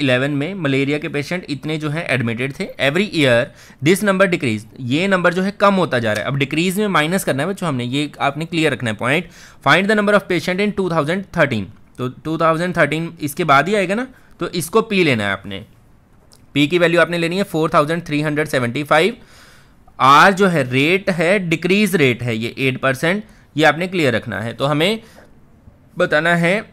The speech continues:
find the number of patient in two, अ, टू थाउजेंड थर्टीन, तो हम यहाँ लिखेंगे number of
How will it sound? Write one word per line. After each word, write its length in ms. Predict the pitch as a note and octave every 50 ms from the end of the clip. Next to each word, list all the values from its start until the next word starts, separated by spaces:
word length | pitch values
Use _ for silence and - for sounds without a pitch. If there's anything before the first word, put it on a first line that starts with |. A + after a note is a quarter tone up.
| _ - -
find 460 | E3 D3+ D3 D3 C#3+ D#3 D#3+ E3 F3+
the 100 | F#3 G3
number 200 | F#3 F3 E3 F3 F#3
of 40 | F#3 F#3
patient 280 | F3+ D#3+ - F#3 F3+ F#3
in 160 | G3 G#3 G3 - -
two, 160 | F3+ F3 F3
अ, 180 | - E3 D#3 D3+
टू 180 | D3+ F3 F3
थाउजेंड 320 | F3 E3 E3 D3+ F#3 G#3 F#3+ - _ _ - D#3+
थर्टीन, 380 | D#3 C#3 C#3+ C3 A2 F2+ - - - _ - -
तो 60 | A#2+
हम 140 | A#2+ C#3+ C#3+
यहाँ 100 | C#3 C#3+
लिखेंगे 260 | C#3 - D#3+ E3+ F3+
number 280 | E3 C#3 C#3 D3+ E3
of 260 | E3+ D#3 C#3 C#3+ D#3+